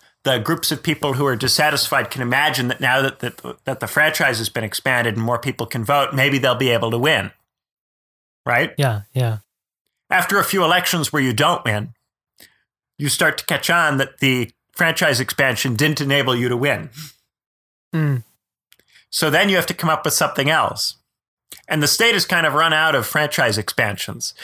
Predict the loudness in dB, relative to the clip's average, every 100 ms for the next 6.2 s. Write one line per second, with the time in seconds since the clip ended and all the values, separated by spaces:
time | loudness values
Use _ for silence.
0 | -20 -2 2 2 2 2 0 0 0 2
1 | 2 0 -4 -4 -4 -2 -2 0 -2 0
2 | 0 0 0 2 2 2 0 0 0 -2
3 | 0 0 2 2 2 2 0 -2 -6 -2
4 | 0 0 0 -6 _ _ -20 -14 0 2
5 | 2 2 2 0 -2 0 -2 -2 -2 2
6 | 2 0